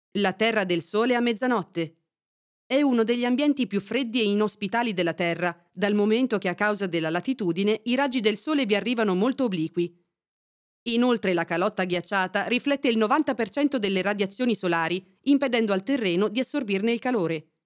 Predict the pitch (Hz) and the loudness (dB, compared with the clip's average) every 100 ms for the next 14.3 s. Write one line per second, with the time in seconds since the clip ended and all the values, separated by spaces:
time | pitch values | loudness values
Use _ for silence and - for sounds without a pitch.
0 | _ _ _ _ _ - 196 - 190 196 | _ _ _ _ _ -8 -4 0 0 0
1 | 180 175 175 - 196 220 220 285 269 247 | -2 0 0 -2 -2 -2 0 0 0 -2
2 | 233 294 254 - 240 214 190 202 220 208 | 0 0 -2 -4 -4 -2 0 0 0 0
3 | 240 214 180 165 156 165 170 170 _ 170 | 0 0 0 -2 -2 -2 -2 -4 _ -4
4 | 175 208 233 180 165 202 214 - 262 254 | -2 0 0 0 0 -2 -2 -2 -2 0
5 | 285 285 208 196 262 254 202 208 214 185 | 0 2 2 0 0 -2 -4 -4 -2 -2
6 | 180 220 190 233 254 196 160 196 214 240 | -2 -2 -2 -2 -2 -2 -2 -2 -2 0
7 | 202 160 175 160 - _ _ _ _ _ | 0 -2 -4 -8 -8 _ _ _ _ _
8 | _ - 208 190 185 202 202 202 220 233 | _ -2 -2 -2 -4 -2 -2 0 0 0
9 | 269 269 254 233 - 277 262 240 202 190 | 0 0 0 -2 -2 -4 -4 -2 0 0
10 | 180 180 233 226 185 180 220 226 196 196 | 0 -2 -2 -2 -2 -4 -2 -2 -2 -2
11 | 190 233 240 170 - 170 _ - 254 254 | -2 0 -2 -2 -4 -6 _ -4 -2 0
12 | - 269 226 196 180 220 - 185 165 233 | -2 -4 -4 -2 0 0 0 -2 -2 -6
13 | - 185 165 175 180 202 247 160 - 196 | -2 -2 0 -2 -2 -2 -2 -4 -6 -6
14 | 220 220 | -4 -8